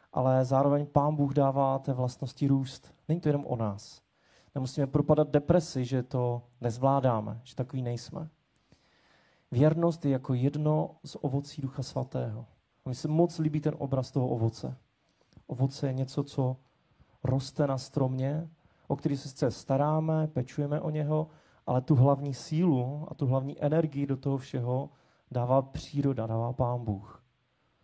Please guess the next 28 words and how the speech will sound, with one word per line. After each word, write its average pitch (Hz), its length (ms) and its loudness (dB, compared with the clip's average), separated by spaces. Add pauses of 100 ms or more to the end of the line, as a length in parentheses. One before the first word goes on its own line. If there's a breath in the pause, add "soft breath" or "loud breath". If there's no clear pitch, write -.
(260)
My 156 100 2
nezpůsobíme 135 800 0
to, 120 120 -4
že 117 100 -2
vyroste 110 440 0
to - 140 -4
ovoce, - 480 -6
že 117 100 -10
se - 180 -16
tam - 160 -18
prostě - 320 -10 (120)
objeví 123 380 4
to 120 120 -2
jabko. - 440 -4 (600 soft breath)
To - 80 -8
je 131 60 -4
prostě 127 320 -2
vložené 143 500 4
do 139 100 2
toho 139 220 0
stromu 139 580 -4 (880 soft breath)
a - 80 -8
ten 135 240 2
strom 139 380 0
má 135 140 4
tu 147 120 0
vnitřní 135 380 -6
sílu. 127 420 -8